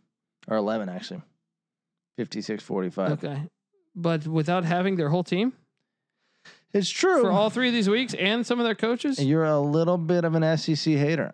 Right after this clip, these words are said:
Speaker 1: I'm just gonna
Speaker 2: Really?
Speaker 1: say it.
Speaker 2: What, what, what, show me wha-, what's more important. What's the wins that, that
Speaker 1: Well, you're just giving Virginia, uh, Tech credit for, uh, their players being missing. Guess what? Develop some fucking depth.
Speaker 2: No,
Speaker 1: Prepare for
Speaker 2: they have the same
Speaker 1: a
Speaker 2: record as
Speaker 1: global
Speaker 2: Florida.
Speaker 1: pandemic.
Speaker 2: They have the same record as Florida. Pr-,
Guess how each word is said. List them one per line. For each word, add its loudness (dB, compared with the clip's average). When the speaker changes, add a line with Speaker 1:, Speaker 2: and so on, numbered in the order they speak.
Speaker 1:
I'm -8
just -4
gonna -2
Speaker 2:
Really? 0
Speaker 1:
say 2
it. -6
Speaker 2:
What, -2
what, -2
what, -6
show 0
me 0
wha-, 2
what's 0
more 2
important. -2
What's -2
the 0
wins 0
that, -4
that -6
Speaker 1:
Well, 2
you're 4
just 0
giving 2
Virginia, 2
uh, 2
Tech -2
credit 0
for, 2
uh, 4
their 0
players 2
being 0
missing. 0
Guess 2
what? 2
Develop 2
some -4
fucking -2
depth. 0
Speaker 2:
No, -16
Speaker 1:
Prepare 4
for 2
Speaker 2:
they 4
have 2
the 2
same 4
Speaker 1:
a 6
Speaker 2:
record 4
as 4
Speaker 1:
global 6
Speaker 2:
Florida. 4
Speaker 1:
pandemic. 2
Speaker 2:
They 2
have 0
the 2
same 2
record 2
as -2
Florida. -2
Pr-, -12